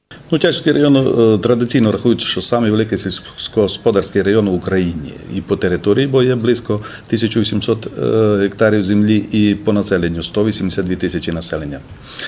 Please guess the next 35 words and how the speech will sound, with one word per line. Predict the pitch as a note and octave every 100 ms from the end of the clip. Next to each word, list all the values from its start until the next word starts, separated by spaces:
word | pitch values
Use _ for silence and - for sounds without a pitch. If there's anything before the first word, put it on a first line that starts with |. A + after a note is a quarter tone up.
| - E2
Тому. | F2+ E2 - - - - - -
Але | B2 F#2 D#2+ - - -
якщо | G2+ - B2
ми | A2
говорити, | A2 A2 G2+
що | - D3+
він | -
сільськогосподарський, | G2+ - G#2 - D3+ C3+ -
то | -
я | A2
би | F#2+
сказав, | - G2 A2+
що | -
це | F2+ G2
поняття, | G2 G2 F#2+ - F#2 - - - - A2+
е, | F#2+ F#2 -
устарівши | G#2+ - G2+ C#3 - C#3
чуть-чуть. | B2 A#2 - A#2+ - - - -
Перше, | A2+ E2+ - F2+ -
що, | - A2+ G#2 F#2+ A#2
е, | G2+ G2 G2
район | G#2 G#2+ G#2
розміщений, | G2 F#2 G2+ G2+ - G2 F#2+ F2+
е, | F2+ G2 F#2+ F#2+ F#2+ F#2+ F#2+ F#2+ F2+ F2+
п'ятдесят | - F#2+ G#2+ F2
процентів | F2+ - F#2+ F#2 F2+ E2+ D#2+
у | F2 F2 F2 F2 E2+ E2+ F2+ E2+
горній | F#2 F#2+ F#2
місцевості, | F#2 - G#2 A#2+ - C#3
що | - -
є | A2
специфіка | G#2+ G2+ - A2 G2 G#2+
ведення | A2+ G#2+ G#2+
сільського | - G#2+ - A2
хазяйства. | G#2+ A2 A2+ - A#2+